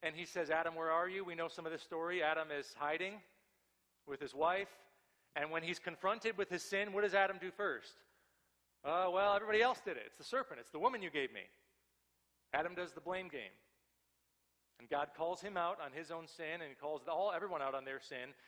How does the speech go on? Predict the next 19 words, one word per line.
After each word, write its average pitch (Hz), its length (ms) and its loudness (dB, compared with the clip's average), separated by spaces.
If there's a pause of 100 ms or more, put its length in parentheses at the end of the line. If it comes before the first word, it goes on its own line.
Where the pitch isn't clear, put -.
(140)
And 156 120 -8
so 175 160 -2
we 165 140 -4
see 180 520 -2 (340)
that 165 140 -2
God 175 220 2
issues 175 460 -6 (240)
curses 220 380 -2
upon 185 220 0
the 156 80 -10
serpent, 240 440 -2
upon 175 280 -4
Eve, 196 220 -6
and 202 80 -4
upon 170 260 -2
Adam. 165 360 0 (260)
And 165 140 -2
these 262 240 -2
curses, 185 560 -6